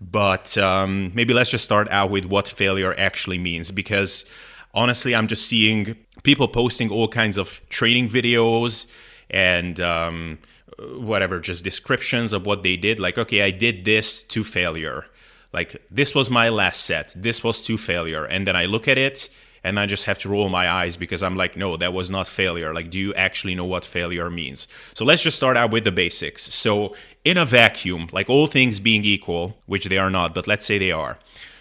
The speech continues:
failure is when you actually fail a rep. All right. So you do a bench press.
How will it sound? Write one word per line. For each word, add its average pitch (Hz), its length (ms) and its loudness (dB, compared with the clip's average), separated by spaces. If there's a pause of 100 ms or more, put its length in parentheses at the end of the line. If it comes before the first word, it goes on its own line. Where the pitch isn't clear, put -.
(120)
failure 135 640 6
is 104 440 2
when 104 280 0
you 101 140 2
actually 101 440 2
fail 92 640 0
a 87 100 -4
rep. 80 360 0 (340)
All 95 80 2
right. 101 240 4
So 101 460 0 (400)
you 101 120 -2
do 127 180 2
a 123 40 2
bench 104 320 2
press. - 520 -4